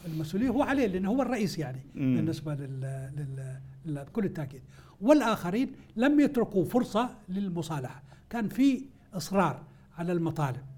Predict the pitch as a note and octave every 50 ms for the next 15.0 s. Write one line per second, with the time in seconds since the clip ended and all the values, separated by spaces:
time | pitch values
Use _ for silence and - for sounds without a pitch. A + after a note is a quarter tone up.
0 | - - - - - - B2+ A#2 A2 G#2 E3+ E3+ G3 G#3 G3 G3 - - F#3 -
1 | - E3+ - - F3 D3+ F3+ D#3 D#3 D3 D3 - D#3 C#3 C#3+ D3 C3 C3 D3 C#3
2 | C#3 C#3+ C#3 C#3 C3+ C3+ - D#3 D3 C#3 D3 C3+ - D3 C#3+ C#3 C#3 C3 B2+ B2+
3 | C3 B2+ B2+ B2 B2+ B2+ B2 B2 B2 B2+ B2+ - - - - - - - - -
4 | - _ _ - E3 D3+ D#3 E3 E3 E3 D#3+ D#3+ D#3 D3 D#3+ A3+ C4 C#4 A3 E3+
5 | F3+ G3 G3+ F3 F3 A#3 G#3+ A3 F#3+ - - A3+ B3+ E3+ - - G3+ A3 G#3+ G3
6 | F#3 F3+ F#3 F3 F3 E3+ D#3+ D3 - D#3+ E3 G#3 A#3+ G#3 G#3+ G3+ - - - -
7 | - - - - F3+ F3 F#3 F3 F3+ A#3 G3 F3 - A#3+ G#3+ - - E3+ D#3 D#3
8 | D#3+ D#3+ D#3+ E3+ D#3+ A#3 G#3+ G3 F#3 - - D#3+ D#3+ E3 E3 D#3+ D#3+ D#3 D3+ C#3
9 | E3+ F3 F#3 E3+ C3 - - G#3 A3 A3+ B3 A#3+ - - - - - - B2+ -
10 | - B2+ A#3+ A#3+ - A2 G#2 G2 - A#3 - - - - - G#3 - - G3 G3
11 | A3 B3+ C4+ A3 A#3 - - - - B3 A#3+ - F#3+ - - - - - - D#3
12 | D#3+ D#3+ F3+ D#3 D3 D#3+ D3+ D#3 C#3+ C3+ C3 C3 B2+ - - - F#3 F#3 - G3
13 | - - - G#3 G3 G3 G3 F3+ F3 F3+ D3 D3 D3 E3 D3+ D#3+ E3 D#3 C#3+ F#3+
14 | F3+ D3 C3+ C3 D3+ C3+ D3 C#3+ - B2+ A#2+ A#2 - B2+ B2 E3+ - E3+ D#3+ D3+